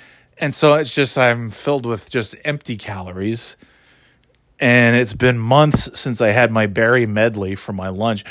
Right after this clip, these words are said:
Usually I have the same thing. I have chicken chili and a berry medley, healthy things, chicken, protein, vegetables in there,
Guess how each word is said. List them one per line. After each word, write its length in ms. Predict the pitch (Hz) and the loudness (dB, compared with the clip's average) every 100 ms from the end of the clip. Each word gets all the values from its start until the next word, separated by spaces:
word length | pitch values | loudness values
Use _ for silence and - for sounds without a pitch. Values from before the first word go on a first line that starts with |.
| - | -12
Usually 420 | 147 185 175 165 127 | 0 2 6 8 8
I 120 | 117 | 6
have 260 | 113 113 | 4 2
the 100 | 104 | 0
same 320 | - 143 139 123 | -2 -2 -2 -2
thing. 120 | 110 | -4
I 40 | |
have 160 | 92 - | -4 -6
chicken 360 | - 180 175 | -6 -4 -6
chili 500 | 139 160 151 143 135 - _ _ _ _ _ _ _ | -4 -2 0 -2 -4 -14 _ _ _ _ _ _ _
and 200 | 120 107 | -2 0
a 40 | |
berry 420 | 95 127 135 139 127 | 2 4 6 6 4
medley, 560 | 120 120 107 113 95 _ | 2 2 2 0 -2 _
healthy 520 | - 196 180 - 104 | 2 2 2 -2 -8
things, 580 | - 104 98 95 90 - _ _ _ | -6 -8 -8 -10 -12 -18 _ _ _
chicken, 540 | - 202 - 123 98 | 2 2 2 -2 -2
protein, 760 | - 160 151 151 143 123 110 101 | 0 4 4 2 -2 -2 -4 -4
vegetables 680 | 101 151 139 - 135 123 113 | 0 0 0 -4 0 0 0
in 180 | 113 113 | -2 0
there, 360 | 104 101 98 | 2 2 -2